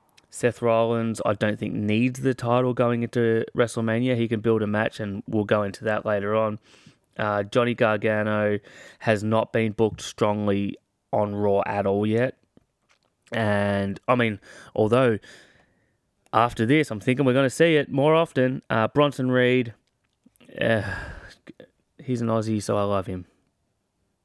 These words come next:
That's all I'll say. Uh, th-, yeah. Uh, Montez Ford, uh, I don't think they could have put the U S title on him just yet because he, he hasn't had the split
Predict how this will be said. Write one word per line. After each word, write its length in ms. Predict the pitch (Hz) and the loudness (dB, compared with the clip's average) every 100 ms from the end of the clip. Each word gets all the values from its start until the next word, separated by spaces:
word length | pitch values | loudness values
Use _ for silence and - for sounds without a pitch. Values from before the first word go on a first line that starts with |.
| _ - - | _ -20 -10
That's 180 | 104 | -6
all 160 | 107 98 | -2 0
I'll 120 | 95 | -2
say. 460 | - - 95 92 95 - | -4 -8 -6 -6 -8 -10
Uh, 360 | - - 120 123 - | -10 -10 -10 -14 -12
th-, 180 | - - - | -14 -12 -14
yeah. 420 | - - 90 95 - _ _ _ _ _ - | -12 -8 -6 -8 -10 _ _ _ _ _ -6
Uh, 160 | 98 101 | -2 2
Montez 420 | 135 143 143 120 | 2 2 0 0
Ford, 360 | - 135 131 - - - - - | 0 2 2 -2 -20 -20 -12 0
uh, 160 | 120 117 | 2 4
I 60 | |
don't 180 | 127 135 | 2 2
think 140 | 135 | 0
they 100 | 131 | -2
could 120 | 123 135 | 2 0
have 100 | - | 0
put 160 | 135 | 0
the 80 | 127 | 2
U 120 | 123 | 2
S 120 | 117 | 0
title 340 | - 113 113 110 | -2 0 2 2
on 140 | 123 | 0
him 200 | 117 120 | 0 -2
just 220 | 117 113 123 | 0 0 2
yet 200 | 120 - | 0 0
because 520 | 117 - 113 107 104 | -4 0 0 0 -2
he, 440 | 107 104 104 101 | -2 -2 -2 -4
he 140 | 120 110 | -2 0
hasn't 260 | 107 107 | 0 0
had 160 | 104 104 | -2 0
the 100 | 98 | -2
split 440 | - - 120 113 | -6 -2 0 0